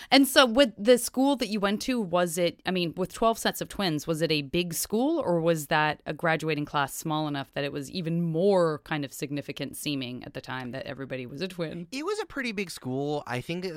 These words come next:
Speaker 2: that, um, the school, so the school district gathered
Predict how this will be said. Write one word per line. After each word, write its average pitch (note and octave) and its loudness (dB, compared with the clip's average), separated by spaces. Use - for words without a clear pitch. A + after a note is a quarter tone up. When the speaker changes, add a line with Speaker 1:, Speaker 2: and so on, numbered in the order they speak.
Speaker 2:
that, A#2 -2
um, G2+ -8
the A2+ -8
school, A#3 -6
so D3 -4
the A2+ -10
school A#3 -6
district A2+ -10
gathered A#2+ 0